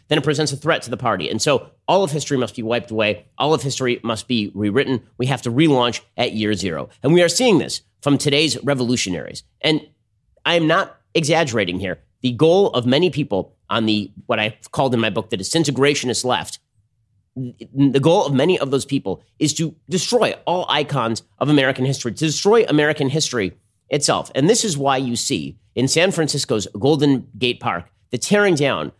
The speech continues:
of a wide variety of statues, including statues of people who are deeply instrumental in ending slavery and fighting the, the anti-Reconstruction South. So Ulysses S. Grant, who is now being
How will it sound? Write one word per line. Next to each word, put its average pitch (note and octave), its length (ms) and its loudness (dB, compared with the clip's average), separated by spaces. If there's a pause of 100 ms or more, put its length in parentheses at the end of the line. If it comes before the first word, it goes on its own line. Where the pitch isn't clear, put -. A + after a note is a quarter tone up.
(140)
of B2+ 80 0
a C#3 60 2
wide D3 320 2
variety B2+ 540 0
of - 120 -6
statues, A#2+ 460 -2
including C4 400 0
statues D#3+ 500 -2 (280)
of D3+ 140 -2
people E3+ 480 0 (120)
who F#3 80 4
are F#3+ 60 6
deeply G3+ 420 0
instrumental D3+ 840 0
in C#3 160 0
ending F3 320 4
slavery A#2+ 500 2
and B2+ 200 -2
fighting C#3 440 2 (300)
the, A#2+ 400 0
the A2 320 -2 (640)
anti-Reconstruction D3+ 1000 -2
South. G2 240 -8
So D3+ 120 -2
Ulysses D#3+ 520 0
S. C#3 220 -2
Grant, G#2 420 -4 (520)
who F3 140 4
is D3 220 0 (640)
now D3+ 260 4
being D3 380 2